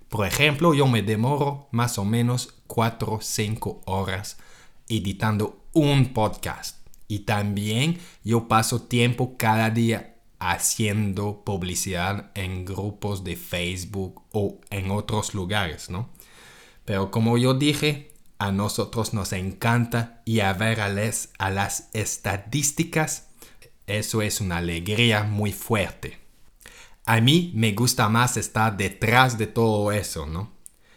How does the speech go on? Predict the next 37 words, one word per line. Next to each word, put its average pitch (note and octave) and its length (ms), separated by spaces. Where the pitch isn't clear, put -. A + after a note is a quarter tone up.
Yo G#2+ 200
sé D3 220
que C3+ 100
a A2 80
Osvaldo B2+ 480
le A2+ 160
encanta B2 580
bastante A#2+ 600
hablar, A2+ 480
a D#3+ 140
mí F#3+ 180
no D#3 240
tanto. E2+ 600
Entonces A2+ 600
es - 160
un F2+ 160
desafío A#2+ 800
para E2+ 280
mí G#2 380
de E2+ 140
estar G#2+ 340
hablando G2 800
hoy E2+ 220
día F#2+ 600
con F2 260
ustedes. - 840
Yo A2 200
sé E3 160
que D3+ 120
mi B2+ 100
español A2+ 680
no G2+ 420
es G2+ 220
perfecto, - 840
¿o G2 140
no A2+ 160
está? F3 500